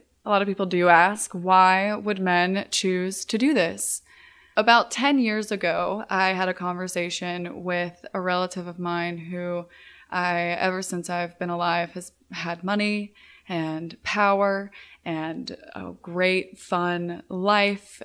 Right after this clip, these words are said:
uh, status, prestige. Uh, and we had this conversation where he said to me in more or less words that, you know, he didn't know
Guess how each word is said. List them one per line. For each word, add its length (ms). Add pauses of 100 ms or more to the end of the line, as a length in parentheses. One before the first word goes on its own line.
uh, 260
status, 640
prestige. 800 (560)
Uh, 400
and 600 (560)
we 160
had 180
this 160
conversation 880
where 500
he 280
said 360
to 120
me 480 (320)
in 120
more 220
or 60
less 320
words 320
that, 80
you 60
know, 100
he 100
didn't 240
know 500